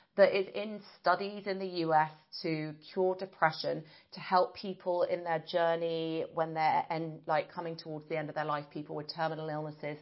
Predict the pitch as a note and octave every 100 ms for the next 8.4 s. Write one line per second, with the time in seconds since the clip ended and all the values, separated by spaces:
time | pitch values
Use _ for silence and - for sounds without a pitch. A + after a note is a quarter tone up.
0 | _ - D3+ D3+ D3+ - D#3 C#3+ - C3+
1 | - - - - - _ F#3+ F#3 - G#3
2 | G3+ G3+ F#3+ F3+ F3+ E3+ E3 - E3+ D#3+
3 | D#3 - D#3 F#3 - E3+ D#3+ E3+ D#3+ -
4 | E3+ E3 D#3+ - E3 E3 - - E3+ F3+
5 | F#3+ G3+ - D#3+ D#3+ E3 F3 F#3 F#3+ F3
6 | E3 D#3+ D#3+ - E3 D#3+ D#3+ - - -
7 | E3 D#3+ F3 D#3+ - E3 D#3+ D#3 D#3 D3
8 | D3+ D3+ C#3+